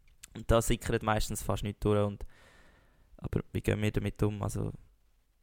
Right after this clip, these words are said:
schlussendlich ist es jetzt auch nicht so ein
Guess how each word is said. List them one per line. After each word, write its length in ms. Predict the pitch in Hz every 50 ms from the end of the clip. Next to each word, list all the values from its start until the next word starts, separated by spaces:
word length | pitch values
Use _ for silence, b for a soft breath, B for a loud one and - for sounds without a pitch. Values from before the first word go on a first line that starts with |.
| _ _ _ _ _ _ _ - - - - _ _ _ _ _ - B B B B B B B B B B B B B B _ _ _ _ _ _
schlussendlich 580 | - - 113 - - - - - - - - -
ist 100 | 131 -
es 40 | -
jetzt 160 | - - -
auch 60 | 98 107
nicht 140 | 107 107 -
so 140 | - 110 104
ein 80 | 101